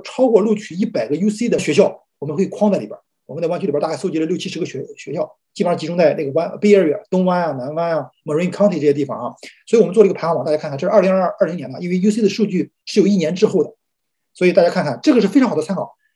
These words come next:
呃，Lowell High School、Doherty、Monta Vista，这都是非常有名的好学区的学校。这些学校里边每年啊，它不光是伯克利录个五六十、七八十，甚至上百，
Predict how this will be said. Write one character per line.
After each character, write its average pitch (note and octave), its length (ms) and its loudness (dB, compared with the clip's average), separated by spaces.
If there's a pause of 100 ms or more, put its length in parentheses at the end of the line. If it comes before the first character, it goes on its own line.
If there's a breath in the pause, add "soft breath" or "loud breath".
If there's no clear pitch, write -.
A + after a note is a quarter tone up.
(380)
呃， F#3 280 4
Lowell A3 260 6
High F#3+ 160 0
School、 E3+ 140 -6
Doherty、 A3 380 0
Monta F#3+ 340 2
Vista， A#3 320 -2 (380)
这 A#3+ 80 0
都 C4 100 2
是 A3+ 80 2
非 B3+ 160 -2
常 A3+ 100 0
有 D#3 120 -2
名 E3+ 100 -6
的 G3+ 60 -4
好 - 160 -10
学 - 120 -14
区 F3+ 120 -14
的 D#3 40 -12
学 - 120 -18
校。 - 180 -18 (320)
这 D#4 140 4
些 C#4+ 40 6
学 - 140 0
校 C4 60 8
里 F3+ 80 4
边 F#3 200 2
每 D#3 120 -2
年 D3 160 -6
啊， F3+ 200 0
它 - 80 -14
不 A3 120 -4
光 B3 120 2
是 G#3+ 80 -2
伯 F#3+ 120 -4
克 A#3 80 -2
利 B3 80 0
录 G#3 180 0
个 C#3+ 280 -2 (180)
五 D#3+ 100 -2
六 G3 100 6
十、 E3 120 -6
七 - 100 -14
八 E3 100 -2
十， D3+ 120 -8
甚 F#3 100 -2
至 D3+ 60 -2
上 E3+ 200 -6
百， - 200 -16